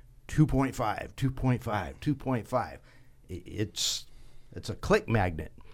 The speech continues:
You gotta go there. You gotta check it out. Why two point five? But then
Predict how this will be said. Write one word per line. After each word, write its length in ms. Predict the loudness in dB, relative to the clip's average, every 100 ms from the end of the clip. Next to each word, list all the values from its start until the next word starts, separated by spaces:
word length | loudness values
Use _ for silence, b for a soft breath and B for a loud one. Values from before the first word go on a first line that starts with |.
| -14 -2
You 140 | 6
gotta 280 | 12 12 12
go 240 | 12 12
there. 140 | 12 8
You 100 | 10
gotta 200 | 10 10
check 340 | 4 -2 -2
it 60 | 0
out. 260 | 0 -2
Why 240 | -6 -6 -6
two 180 | -4 -4
point 380 | 0 0 0 0
five? 400 | 0 0 -4 -16 b b b b -18 -18 -18 -20 -4
But 160 | 2 6
then 280 | 6 4